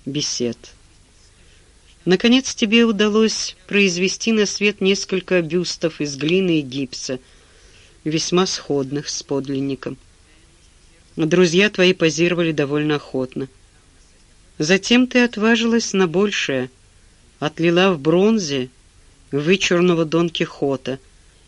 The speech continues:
и несколько фигурок, так сказать, абстрактных. Понятно, не век воспитывать и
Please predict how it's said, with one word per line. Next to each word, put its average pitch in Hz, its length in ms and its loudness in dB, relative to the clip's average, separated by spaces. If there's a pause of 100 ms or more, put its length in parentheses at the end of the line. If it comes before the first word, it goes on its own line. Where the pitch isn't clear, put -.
и 160 300 4
несколько 165 720 0
фигурок, 139 720 -4 (460)
так - 160 -8
сказать, 135 420 -6
абстрактных. - 760 -10 (1600)
Понятно, 208 580 2
не 170 160 6
век 220 280 2
воспитывать 180 1080 -4
и 160 380 -2